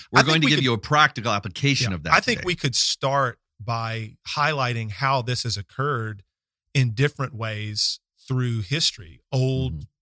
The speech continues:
Speaker 2: like, more ancient history, if we even wanna use that language, on up through today. We could give a lot of examples here, but we're just gonna give maybe two or three.
Speaker 1: That's right.
Speaker 2: So w-, let's start with one that was a, a prominent heresy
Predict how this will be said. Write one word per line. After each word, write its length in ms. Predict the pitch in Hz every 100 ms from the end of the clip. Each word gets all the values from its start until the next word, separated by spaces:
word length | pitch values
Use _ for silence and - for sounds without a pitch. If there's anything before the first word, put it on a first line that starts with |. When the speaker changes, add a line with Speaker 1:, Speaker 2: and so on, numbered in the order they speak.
| _ _ _
Speaker 2:
like, 200 | 117 - -
more 300 | 131 127 -
ancient 420 | 127 139 - 139
history, 440 | 120 139 - 147 139
if 100 | 131
we 100 | 120
even 160 | 113
wanna 120 | 113 113
use 180 | 117
that 140 | 113 117
language, 400 | 117 120 117 - _ _ _ _
on 200 | - 143
up 160 | 135 - _ -
through 160 | 127
today. 540 | 110 98 127 123 113 107 _ _ -
We 100 | 147
could 140 | 170
give 140 | 139 131
a 40 |
lot 260 | 120 127 151
of 40 | 151
examples 460 | 143 151 151 147
here, 240 | - 160 151
but 80 |
we're 80 | 123
just 100 | 127
gonna 120 | 123 117
give 180 | 117
maybe 200 | 113 110
two 200 | 107 120
or 80 | 110
three. 460 | 101 110 110 131 156 _ -
Speaker 1:
That's 180 | 90 -
right. 60 |
Speaker 2:
So 100 | 180
w-, 200 | 170 175 220
let's 220 | 220 -
start 360 | - 147 151 -
with 160 | 139
one 500 | 113 120 120 117 113 -
that 180 | 131 131 _ _
was 240 | 139 135 123
a, 220 | 120 113
a 80 | -
prominent 680 | - - 147 156 196 185 -
heresy 760 | - 143 147 139 - 104 -